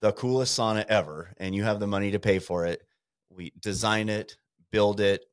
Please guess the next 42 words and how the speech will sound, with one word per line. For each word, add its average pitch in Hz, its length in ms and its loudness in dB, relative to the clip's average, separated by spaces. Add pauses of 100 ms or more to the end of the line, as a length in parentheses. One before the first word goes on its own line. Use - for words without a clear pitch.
we 90 120 -18
can 87 160 -10
send 90 260 -8
installers 104 600 0
to 95 100 -14
install 104 500 0
it, 98 180 0 (440)
and 104 140 0
it 107 40 2
will 107 140 2
be 101 460 0
unlike, 104 440 0
it's 87 120 -10
very 98 200 2
custom. 80 480 -6
It 92 120 -6
is 82 140 -6
your 98 280 0
thing, 90 340 -6
unlike 90 380 -2
anyone 82 280 -6
else's. 76 360 -14
There's 101 160 -6
a 98 60 -8
couple 117 280 -2
companies 110 420 -6
who 104 100 -6
do 104 180 0
it 113 120 2
and 95 120 -4
do 98 140 0
it - 100 -2
well, 98 360 2 (480)
and, 92 440 0
and 90 420 -2
we're 98 240 0
one 98 220 2
of 98 140 -2
them 101 180 -2
now. 98 400 2
And 98 200 0
then, 104 360 0